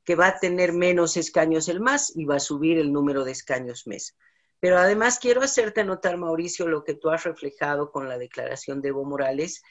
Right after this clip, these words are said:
que ya he escuchado desde el día de, de ayer una campaña clarísima, nítida de los voceros del mas para decir: "Va a haber fraude".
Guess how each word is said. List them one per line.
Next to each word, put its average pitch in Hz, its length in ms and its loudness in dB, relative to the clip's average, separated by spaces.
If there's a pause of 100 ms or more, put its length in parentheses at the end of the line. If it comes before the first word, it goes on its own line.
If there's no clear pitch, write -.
(280)
que 180 180 0
ya 214 400 6
he 196 60 -2
escuchado 202 720 0
desde 165 360 -4
el 156 140 -4
día 185 280 0
de, 147 360 -4
de 131 180 -4
ayer 196 520 0 (640)
una 240 380 4
campaña 214 720 0
clarísima, 247 920 -2
nítida 240 760 0
de 190 120 -2
los 170 220 -2
voceros 202 520 0
del 160 180 0
mas 214 260 -2
para 165 240 0
decir: 180 400 -2
"Va 190 60 2
a 185 40 2
haber 165 200 0
fraude". - 320 -6